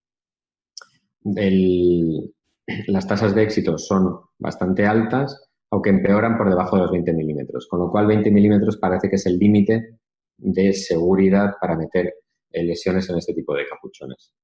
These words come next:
Y las tasas de complicaciones son, eh, en torno al diez por ciento, la mitad menores y la, y la, y la mitad mayores, con perforaciones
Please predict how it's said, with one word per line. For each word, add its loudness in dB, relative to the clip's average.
Y 2
las 2
tasas 0
de 2
complicaciones 2
son, 2
eh, -6
en -10
torno -4
al -4
diez -2
por -8
ciento, -8
la -2
mitad 0
menores 4
y 2
la, -2
y -4
la, -4
y 0
la 0
mitad -4
mayores, -4
con -8
perforaciones -4